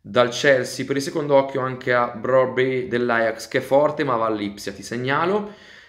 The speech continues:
Eh, per quanto riguarda gli altri no, mm, nel senso sì, Mandzukic mi aspetto che vada via, confermi Ibra, eh, inserisci Vlahovic. Il tuo ragionamento lo capisco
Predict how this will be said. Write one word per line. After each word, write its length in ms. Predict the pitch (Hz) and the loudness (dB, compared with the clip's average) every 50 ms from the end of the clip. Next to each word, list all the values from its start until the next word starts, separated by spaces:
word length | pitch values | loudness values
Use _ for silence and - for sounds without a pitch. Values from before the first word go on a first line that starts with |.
| _ | _
Eh, 540 | - - 135 135 135 135 135 131 131 131 131 - | 0 4 6 6 8 8 8 8 8 8 6 4
per 160 | 139 131 135 | 0 -4 -4
quanto 260 | 151 151 151 151 156 | -6 -6 -6 -6 -6
riguarda 360 | 147 139 143 147 139 143 151 | -4 -2 -2 -2 0 0 0
gli 80 | 151 147 | 0 0
altri 280 | 147 151 147 151 139 | 0 -2 -2 -4 -4
no, 420 | 135 117 110 104 101 101 101 - - - | -4 -2 -2 -2 -4 -4 -8 -12 -16 -16
mm, 640 | - 110 117 110 104 101 101 101 98 98 98 98 | -14 -12 -10 -8 -8 -6 -6 -6 -6 -6 -6 -6
nel 140 | 104 113 110 | -6 -6 -6
senso 360 | 107 - 127 117 107 - - | -4 -2 -2 -2 -2 -6 -10
sì, 140 | - - 123 | -6 -4 -2
Mandzukic 540 | 110 120 127 139 135 127 127 - - - - | 0 2 0 0 0 -4 -8 -12 -12 -12 -8
mi 80 | 113 110 | -8 -8
aspetto 340 | 107 - - 107 - 113 | -6 -6 -8 -8 -8 -6
che 100 | 107 117 | -4 0
vada 220 | 107 110 110 120 127 | 0 0 2 2 0
via, 540 | 123 127 127 127 131 131 131 139 135 - - - - - - _ _ | -2 -2 -2 2 2 4 4 4 2 -2 -6 -14 -18 -20 -20 _ _
confermi 760 | - 139 120 117 - - 127 127 127 135 143 147 143 139 139 | -4 -4 -4 -2 0 0 0 0 0 -2 -2 -2 -2 0 0
Ibra, 680 | 135 131 131 135 143 151 151 156 151 147 - - - - | 0 2 4 4 6 6 4 4 2 -2 -6 -10 -14 -12
eh, 340 | 113 110 110 110 107 107 107 120 | -8 -6 -4 -2 -2 -2 -4 -4
inserisci 480 | 117 - - 139 135 135 135 - 135 | -6 -4 -4 -2 -2 -2 -4 -4 -4
Vlahovic. 1120 | 127 135 131 131 127 127 127 131 131 135 139 139 139 - - - 156 151 151 156 156 156 - - - _ _ _ _ _ _ _ _ _ _ _ _ _ _ _ _ _ _ _ _ _ _ _ _ _ _ _ _ _ - - | 0 2 4 4 4 4 4 2 2 2 0 0 0 -2 -2 0 2 2 2 2 0 -4 -10 -16 -20 _ _ _ _ _ _ _ _ _ _ _ _ _ _ _ _ _ _ _ _ _ _ _ _ _ _ _ _ _ -8 -6
Il 120 | 135 123 | -6 -6
tuo 240 | - - 156 156 160 | -2 0 2 4 4
ragionamento 840 | 160 151 135 131 151 156 156 156 160 170 180 175 - - - 175 175 | 2 0 0 -2 0 0 0 2 2 0 0 -2 -4 -2 2 4 4
lo 160 | 165 156 143 151 | 4 4 2 2
capisco 1040 | - 139 139 - 135 127 120 117 - - - - - 110 107 - - - - _ | 0 -4 -4 -4 -6 -8 -8 -8 -8 -12 -10 -6 -6 -6 -6 -6 -10 -18 -20 _